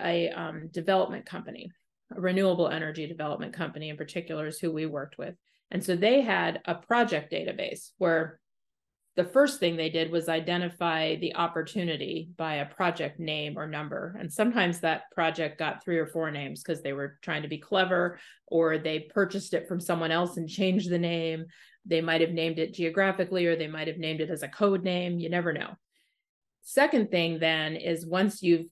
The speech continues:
gone from the idea of this opportunity to when you're starting to actually put things in the ground, is you have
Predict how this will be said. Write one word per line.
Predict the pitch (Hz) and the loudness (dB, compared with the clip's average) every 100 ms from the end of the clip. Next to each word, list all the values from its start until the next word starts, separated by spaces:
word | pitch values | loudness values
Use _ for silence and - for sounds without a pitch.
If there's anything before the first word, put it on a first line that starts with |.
| - | -4
gone | 180 180 175 | 0 0 0
from | 175 170 165 | -4 -6 -4
the | 160 160 | -4 -2
idea | 160 160 151 185 202 233 196 156 | -2 -4 -8 -6 0 0 0 -2
of | - 151 165 | -6 -8 -8
this | 147 147 - | -8 -8 -10
opportunity | - 165 156 147 - 208 165 147 147 160 | -8 -6 -6 -8 -6 -4 -4 -6 -10 -10
to | - | -8
when | 170 165 165 | -6 -4 -4
you're | 156 | -6
starting | - 165 165 160 | -4 -2 -2 -4
to | 170 | -6
actually | - 165 - 180 160 151 147 - _ _ - | -4 -4 -4 -6 -4 -6 -8 -12 _ _ -2
put | 247 | 0
things | 220 180 170 | 0 0 0
in | 160 | -2
the | 151 | -4
ground, | 160 208 233 156 151 156 175 _ _ _ | -2 0 2 0 -4 -8 -10 _ _ _
is | - 165 165 | -4 -4 -2
you | 165 | -4
have | 170 170 160 160 | -2 -2 -2 -4